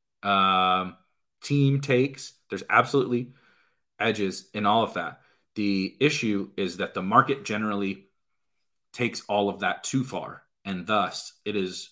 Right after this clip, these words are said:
much more valuable for us to focus on the structure and, and non-player centric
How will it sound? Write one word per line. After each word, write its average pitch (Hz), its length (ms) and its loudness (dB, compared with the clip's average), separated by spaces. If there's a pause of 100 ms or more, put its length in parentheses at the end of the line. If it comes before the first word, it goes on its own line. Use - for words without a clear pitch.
(120)
much 107 340 0
more 101 220 0
valuable 98 420 2
for 98 160 -2
us 147 260 2
to - 140 -6
focus 95 640 -8 (240)
on 92 480 -6 (400)
the 90 140 -10
structure - 580 -12 (920)
and, 85 320 -12 (160)
and 87 400 -8 (400)
non-player 101 720 2
centric - 400 -12